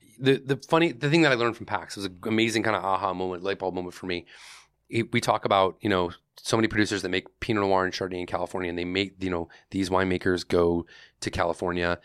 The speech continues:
or to, to Burgundy, and they, they do a harvest with Dujac or a harvest with Roumier, and they come back like, "This is how they do it in Burgundy. They do cold soaks and they do long ferments, and this is the way we're gonna do it."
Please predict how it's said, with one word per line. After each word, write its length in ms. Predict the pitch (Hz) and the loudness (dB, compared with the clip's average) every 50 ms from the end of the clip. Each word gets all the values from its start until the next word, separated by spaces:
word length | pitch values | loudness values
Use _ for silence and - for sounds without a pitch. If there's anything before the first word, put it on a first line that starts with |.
| - - - _ - | -16 -20 -20 _ -2
or 80 | - 110 | 2 2
to, 80 | 107 | 2
to 160 | 101 - 113 95 | 2 2 0 0
Burgundy, 400 | 92 104 101 95 92 92 90 85 | 2 2 2 2 2 0 -2 -2
and 100 | 85 87 | -2 -4
they, 140 | 87 95 | -4 -6
they 120 | 90 90 87 | -4 -4 -2
do 100 | 90 82 | -2 -2
a 20 | |
harvest 380 | 76 - - 98 87 87 - - | -2 -2 -2 -2 -2 -2 -4 -8
with 80 | 87 | -10
Dujac 460 | 85 95 87 92 87 82 82 82 - - | -8 -6 -2 0 0 0 0 -2 -4 -6
or 100 | 87 85 | -8 -6
a 40 | |
harvest 360 | 82 - 92 85 85 85 - - | -4 -4 -4 -4 -4 -6 -8 -8
with 160 | 95 85 95 | -8 -6 -4
Roumier, 360 | 92 92 90 90 85 85 85 | -4 -2 0 2 2 2 2
and 100 | 85 82 - - - - - | 0 -2 -6 -14 -20 -14 -8
they 80 | - 92 | -6 -4
come 140 | - 107 98 | -2 0 0
back 180 | 92 87 - | 0 -2 -2
like, 140 | 92 87 85 | -4 -4 -2
"This 120 | 117 117 | 0 0
is 60 | 107 110 | 0 2
how 320 | 110 110 101 98 95 90 _ _ - | 2 2 2 2 0 -4 _ _ -2
they 100 | - 98 | 0 2
do 100 | 98 92 | 4 4
it 60 | 87 | 2
in 100 | 85 87 | 2 2
Burgundy. 380 | 87 85 82 80 80 76 73 76 | 2 0 0 0 -2 -4 -4 -4
They 80 | 85 | -4
do 100 | 85 85 | -4 -4
cold 320 | - - - 104 101 92 - | -4 -2 0 0 0 0 0
soaks 480 | - - 92 82 80 - - - - | 0 0 0 0 0 -2 -4 -6 -4
and 140 | 90 85 82 | -4 -4 -4
they 80 | 82 82 | -4 -4
do 100 | 85 82 | -4 -2
long 260 | 82 87 90 98 95 | 0 0 0 0 0
ferments, 520 | - - 101 90 87 82 80 80 - - - | -2 -6 -6 -4 -4 -4 -6 -6 -6 -6 -6
and 100 | 82 82 - - - - - - | -6 -8 -10 -14 -18 -18 -10 -4
this 120 | - 113 110 | -4 -4 -2
is 80 | 107 | 0
the 60 | 104 107 | 2 2
way 100 | 104 101 | 2 4
we're 120 | 95 98 | 2 2
gonna 140 | 90 95 92 92 | 2 0 -2 0
do 180 | 87 92 85 | 0 2 2
it." 140 | 82 80 - | 2 0 -2